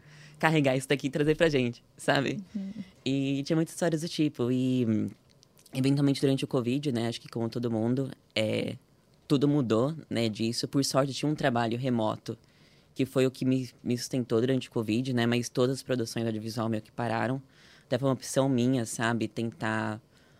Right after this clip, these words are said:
Speaker 1: sossegar, porque eu tive vários amigos que pegaram covid e ficaram, tipo, bem debilitados, sabe? Hoje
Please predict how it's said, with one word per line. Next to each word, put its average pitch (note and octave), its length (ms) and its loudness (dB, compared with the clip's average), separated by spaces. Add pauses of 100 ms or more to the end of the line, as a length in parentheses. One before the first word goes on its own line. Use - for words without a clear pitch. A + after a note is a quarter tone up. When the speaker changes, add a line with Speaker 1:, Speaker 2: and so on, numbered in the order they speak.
(140)
Speaker 1:
sossegar, A#2 400 0
porque - 120 -4
eu A2 40 0
tive A#2 180 -2
vários A#2+ 280 6
amigos A#2+ 260 4
que - 60 -12
pegaram A2 340 4
covid G#2+ 460 2
e G#2+ 40 -2
ficaram, G#2+ 440 -2
tipo, G#2+ 280 -2
bem A2 240 8
debilitados, A#2 720 6
sabe? A2 380 6
Hoje A2+ 260 8